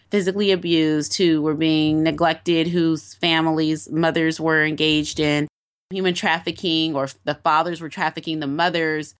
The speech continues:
substance abuse issues. But they came to school and wanted to be there. They wanted better for themselves.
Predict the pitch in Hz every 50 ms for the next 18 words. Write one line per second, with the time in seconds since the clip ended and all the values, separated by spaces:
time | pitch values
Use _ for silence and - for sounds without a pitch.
0 | _ _ _ _ _ _ _ _ _ - - 233 226 220 214 214 220 214 214 175
1 | 190 190 190 180 - - 147 175 170 - - 175 160 156 156 156 156 - - -
2 | _ _ _ _ _ _ - - 175 - 208 220 254 - 285 294 269 254 240 262
3 | 254 - - - 165 147 143 143 156 175 - _ _ _ _ - 180 190 180 160
4 | 170 170 170 170 170 - 156 139 151 143 - - - - - - - _ _ _
5 | - 156 175 180 185 226 247 208 175 165 160 165 151 151 147 147 120 - _ _
6 | _ _ _ _ _ _ 185 220 247 320 311 285 - 220 175 151 147 156 175 -
7 | 151 107 95 92 - 180 _